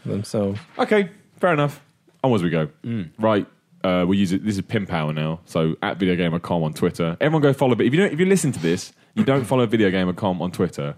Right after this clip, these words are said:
Speaker 2: Go follow Video Game on to-, Twitter.
Speaker 1: And according
Speaker 2: You'll
Speaker 1: to
Speaker 2: love
Speaker 1: our
Speaker 2: it.
Speaker 1: listener numbers, a lot of you don't.
Speaker 2: That's what I mean.
Speaker 1: So
Speaker 2: You
Speaker 1: just
Speaker 2: don't.
Speaker 1: go, yeah, just go and do it.
Speaker 2: <laughs> So go follow us on Twitter.
Speaker 3: Happy birthday at V G Tomo.
Speaker 2: Yeah,
Speaker 1: Yeah.
Speaker 2: at V G if you wanna say happy birthday
Speaker 1: Yeah,
Speaker 2: to
Speaker 1: I
Speaker 2: Tom.
Speaker 1: want at least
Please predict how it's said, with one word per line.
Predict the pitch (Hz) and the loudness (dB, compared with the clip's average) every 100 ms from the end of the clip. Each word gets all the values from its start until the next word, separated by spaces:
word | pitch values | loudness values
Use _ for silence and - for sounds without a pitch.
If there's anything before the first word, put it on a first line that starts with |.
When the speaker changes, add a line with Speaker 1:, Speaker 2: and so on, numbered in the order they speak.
| - - | -6 0
Speaker 2:
Go | 107 | 0
follow | 104 98 | 2 0
Video | 90 90 | 2 0
Game | 80 78 | 0 -4
on | 78 | -4
to-, | 80 76 | -6 -8
Twitter. | - 76 - 65 - _ - | -6 -6 -6 -10 -12 _ -4
Speaker 1:
And | 139 | -4
according | 139 185 170 | 2 4 4
Speaker 2:
You'll | 165 | 4
Speaker 1:
to | |
Speaker 2:
love | 139 | 4
Speaker 1:
our | |
Speaker 2:
it. | 127 | 4
Speaker 1:
listener | 131 107 | 2 2
numbers, | 98 90 92 92 - | 2 0 0 -4 -4
a | 110 | 0
lot | 113 87 | 2 2
of | 101 | 0
you | 101 - - | -2 -2 0
don't. | 107 123 | 2 4
Speaker 2:
That's | 185 165 | 4 6
what | |
I | 180 | 4
mean. | 160 85 - | 4 0 -6
Speaker 1:
So | - 131 | -2 2
Speaker 2:
You | 131 | 4
Speaker 1:
just | 147 | 4
Speaker 2:
don't. | 131 | 4
Speaker 1:
go, | 139 | 4
yeah, | |
just | 113 143 | 2 2
go | 123 | 4
and | |
do | 120 123 | 6 4
it. | 92 - | 2 0
Speaker 2:
<laughs> | |
So | - | 0
go | 160 - | 2 2
follow | 175 151 | 2 2
us | 139 | 2
on | 120 | 0
Twitter. | 101 95 85 - | 0 0 -2 -2
Speaker 3:
Happy | 147 147 131 | -4 -2 2
birthday | 139 135 - 95 | 2 2 2 2
at | 85 | 2
V | 95 92 | 0 -2
G | - | -4
Tomo. | - 92 104 110 | -6 -4 -4 -2
Speaker 2:
Yeah, | 107 | 0
Speaker 1:
Yeah. | 117 107 | 2 2
Speaker 2:
at | |
V | 110 104 | 2 0
G | |
if | 95 | 0
you | 104 | -2
wanna | 98 101 101 90 | 0 -2 -2 -6
say | 92 | -2
happy | 92 | -2
birthday | 87 87 - 135 | 0 -2 0 2
Speaker 1:
Yeah, | |
Speaker 2:
to | 143 | 2
Speaker 1:
I | 165 | 4
Speaker 2:
Tom. | 139 | 2
Speaker 1:
want | 113 | 2
at | 113 | 0
least | 131 139 123 - - | 0 2 2 0 -10